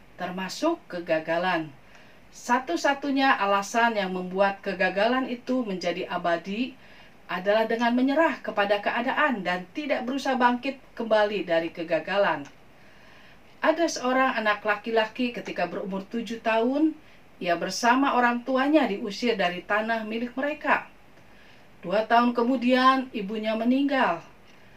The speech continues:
Pada usia dua puluh tahun ia bekerja di sebuah toko. Tapi karena terjerat hutang, ia kemudian dipecat.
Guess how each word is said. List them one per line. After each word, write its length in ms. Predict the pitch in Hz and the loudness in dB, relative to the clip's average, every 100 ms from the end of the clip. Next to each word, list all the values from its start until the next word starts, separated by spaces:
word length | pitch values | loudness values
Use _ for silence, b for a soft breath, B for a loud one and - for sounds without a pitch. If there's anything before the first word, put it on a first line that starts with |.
| B B | B B
Pada 260 | B 180 190 | B 0 2
usia 480 | 254 240 - 302 269 | 2 -2 4 4 6
dua 160 | 262 | 2
puluh 160 | 247 285 | 0 -4
tahun 320 | - 285 339 | 0 2 2
ia 160 | 196 202 190 | 2 0 0
bekerja 560 | 185 202 196 220 233 | -4 -6 -4 0 0
di 80 | 202 | -2
sebuah 400 | - 190 190 202 | -6 -4 -6 -2
toko. 480 | 247 247 - 156 - - B B B B - | -4 -4 0 0 0 -10 B B B B -16
Tapi 400 | - 262 - 320 | -6 -6 0 0
karena 240 | - 202 202 | 0 -2 0
terjerat 560 | 208 196 208 208 202 | -2 -2 2 2 0
hutang, 560 | 277 339 - 175 214 240 - | -8 -4 0 2 0 -6 -4
ia 240 | 202 202 | 0 0
kemudian 480 | 202 208 202 247 277 | 0 -6 -2 0 0
dipecat. 640 | 277 - 277 - 269 - | -4 -8 -12 -4 -2 -2